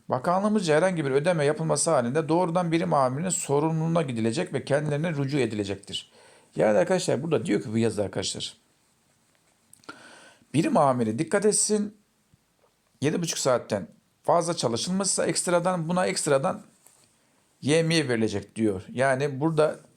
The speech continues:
Sağlık Bakanlığı olarak biz sorumluluk almıyoruz. Bu sorumluluk birim amirinin sorumluluğundadır. Ve bir aksilik çıkarsa bu birim amiri bu işten sorumludur. Bunu anlatmaya çalışıyor yazıda arkadaşlar.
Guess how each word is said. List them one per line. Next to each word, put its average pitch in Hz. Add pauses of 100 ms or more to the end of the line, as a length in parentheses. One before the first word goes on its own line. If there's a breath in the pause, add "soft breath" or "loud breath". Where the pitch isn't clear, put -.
(920 loud breath)
Sağlık 190
Bakanlığı 117
olarak 110
biz 160
sorumluluk 123
almıyoruz. 185
Bu 196
sorumluluk 170
birim 175
amirinin 147
sorumluluğundadır. 165 (540 soft breath)
Ve 226 (300)
bir 185
aksilik 165
çıkarsa 190
bu 185
birim 175
amiri 160
bu 135
işten 113
sorumludur. 107 (680)
Bunu 165
anlatmaya 117
çalışıyor 98
yazıda 95
arkadaşlar. -